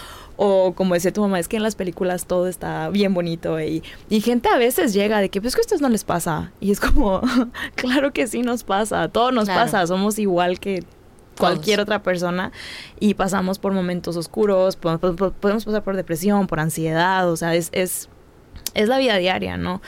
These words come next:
Speaker 1: Pero en momentos así, saber, hay un propósito y hay un futuro, hay, hay esperanza y, y para todo hay esperanza. En mi, en mi vida, en este momento, hay muchas cosas que yo no entiendo y hay muchas cosas que digo como que,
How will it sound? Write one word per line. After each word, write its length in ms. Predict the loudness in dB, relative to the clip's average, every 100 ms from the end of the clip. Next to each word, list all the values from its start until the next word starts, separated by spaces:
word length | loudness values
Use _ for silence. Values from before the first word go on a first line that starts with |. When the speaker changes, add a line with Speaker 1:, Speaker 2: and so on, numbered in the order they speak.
| -16 -2
Speaker 1:
Pero 120 | 0
en 80 | 2
momentos 480 | 2 2 2 2 0
así, 280 | 0 0 -2
saber, 360 | 0 0 0 0
hay 220 | 0 2
un 120 | 0
propósito 680 | 0 -2 -2 -2 -6 -4 -2
y 60 |
hay 180 | 0 -2
un 80 | -4
futuro, 500 | -8 -8 -6 -4 -4
hay, 240 | -4 -4 -12 -20 -20 -8
hay 220 | 0 2
esperanza 760 | 2 0 -2 -2 -2 -4 -6 -10 -14 -8
y, 400 | -4 -4 -4 -6
y 120 | -6 -2
para 260 | 0 0
todo 260 | 0 2 2
hay 160 | 2
esperanza. 500 | 0 0 -4 -2 -2 0
En 180 | 0 2
mi, 160 | 2 2
en 100 | 2
mi 100 | 4
vida, 240 | 2 2
en 120 | 0
este 180 | -4 -2
momento, 540 | -2 -2 -2 0 0 0
hay 160 | -2
muchas 300 | -2 -4 -4
cosas 180 | -4 -4
que 100 | -6
yo 100 | -8
no 100 | -8
entiendo 520 | -6 -6 -4 -2 -4 -6 -20 -20 -6
y 140 | -2
hay 100 | 0
muchas 260 | 0 -4 -4
cosas 240 | -2 -2
que 140 | -2 0
digo 280 | 0 0 -2
como 280 | -4 -6 -6
que, 460 | -6 -6 -6 -10